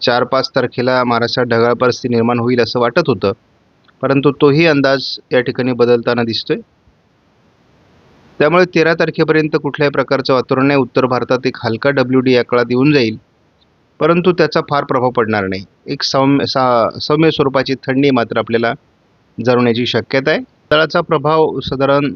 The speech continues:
अ, चार तारखेपर्यंत कमी होईल, परंतु थोडं केरळ, तामिळनाडू, दक्षिण कर्नाटक, रायलसीमा भागात पावसाचं वातावरण राहणार आहे. आपण सात तारखेला बघतो, तर विशेष काही वातावरण नाही आहे.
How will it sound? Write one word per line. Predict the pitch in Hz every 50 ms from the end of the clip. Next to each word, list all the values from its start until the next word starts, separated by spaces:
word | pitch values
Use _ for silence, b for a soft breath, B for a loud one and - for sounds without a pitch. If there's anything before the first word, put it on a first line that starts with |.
| - -
अ, | 123 123 120 -
चार | - 147 139 139
तारखेपर्यंत | 135 - 135 135 - 139 127 131 131 131 131 127 - 127 -
कमी | 131 135 156
होईल, | 151 127 104 101 90 - _ _ _ _ _ _ _ _ _ _ _ _ _ -
परंतु | 156 170 185 190 180 185
थोडं | 170 175 170 170 160 -
केरळ, | 156 143 143 143 143 135
तामिळनाडू, | 143 135 135 135 131 131 127 123 123 127 127 117 - - - - _ _ _ _ -
दक्षिण | 135 131 - - - 139 135
कर्नाटक, | 127 131 123 123 123 123 123 - 127 123 117 120
रायलसीमा | 117 117 120 120 117 123 117 120 120
भागात | 113 113 110 120 120 120 - -
पावसाचं | 113 110 107 - 117 120 120
वातावरण | 110 - 117 117 113
राहणार | 113 110 113 127 135 160
आहे. | 254 - _ _ _ _ _ _ _ _ _ _ _ _ - - - - - - - - - - - - - -
आपण | 127 143 139
सात | 131 - 143 135 131 - 135
तारखेला | 131 123 - - 139 131
बघतो, | 117 110 - - 127
तर | 113 - 123
विशेष | 117 - - 131 - -
काही | - - 120 120
वातावरण | 120 107 107 - 117 120 117
नाही | 117 110 120 147 156 156
आहे. | 151